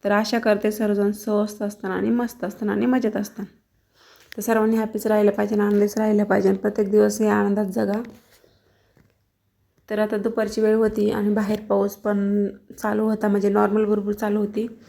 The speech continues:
पण चला म्हणलं काहीतरी बनवूयात गरमागरम. तर मी बनवत होते भजे. जास्त काही नाही, दोन कांदे चिरले आणि त्याच्यामध्ये लाल तिखट वगैरे टाकलं, मीठ, मी-, मीठ व-, वगैरे आपलं तसं बनवतं तसं रेग्युलर पद्धतीने.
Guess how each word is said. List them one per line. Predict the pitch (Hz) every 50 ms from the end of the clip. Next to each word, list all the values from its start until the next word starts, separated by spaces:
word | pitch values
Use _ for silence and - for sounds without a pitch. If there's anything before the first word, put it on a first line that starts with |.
| - - - _ _ _ _ _ _ _ _ _ _ _ _ _ _ _ _ _ _ _ _ _
पण | 220 196 196
चला | 190 220 214 214 214
म्हणलं | 214 214 214 202 202
काहीतरी | 202 208 208 202 208 202 208
बनवूयात | 202 208 208 208 202 208 202 190 185 -
गरमागरम. | 196 196 196 202 202 196 202 202 208 208 208 - - - _ _ -
तर | 208 202
मी | 208 202 190
बनवत | 190 202 202 214 202 -
होते | - - 202
भजे. | 190 220 208 208 214 220 226 226 - - - _ - - - _ _ _ _ _ -
जास्त | 202 226 233 226 226 -
काही | 233 226 214 208
नाही, | 208 208 208
दोन | 202 214 208 208 208
कांदे | - 208 208 202 202
चिरले | 202 214 202 208 208 208 208 - - - - _ _ _ 208
आणि | 202 196
त्याच्यामध्ये | 196 202 202 196 196 190 202 208
लाल | 208 202 196 190 190
तिखट | 196 196 202 196 190
वगैरे | 196 190 190 196 190 185
टाकलं, | 190 202 202 202 - 196 196 196 220
मीठ, | 208 202 196 208 208 - 196
मी-, | 196 202 196 - - _ _ _ - _ - -
मीठ | 202 208 202 202 190
व-, | 196 196 196 196 196
वगैरे | 202 190 196 190 196
आपलं | 196 208 202 - 180 190 196 196 - - -
तसं | 208 196 - 202
बनवतं | 190 208 202 196 196 196 190 190
तसं | 208 202 - 214 202
रेग्युलर | 190 196 202 202 196 196 190
पद्धतीने. | 190 202 202 190 202 190 196 202 196 190 214